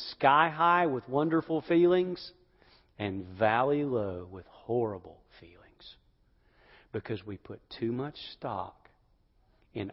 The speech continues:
our well-being attached to them. It'll breed hatred, distrust, misuse. It'll, it'll cause people to take advantage of each other,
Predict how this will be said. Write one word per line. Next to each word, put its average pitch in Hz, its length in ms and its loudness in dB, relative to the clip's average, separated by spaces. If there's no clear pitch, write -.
our 123 540 -2
well-being 117 920 -4
attached - 840 -12
to 113 100 -12
them. 90 300 -16
It'll 117 200 -6
breed 110 300 -6
hatred, 127 640 -8
distrust, - 840 -10
misuse. 117 920 -6
It'll, 120 300 2
it'll 127 320 0
cause 139 460 4
people 120 240 -8
to 117 80 -8
take - 300 -8
advantage 123 640 -2
of 143 160 -8
each 147 280 -12
other, 151 280 0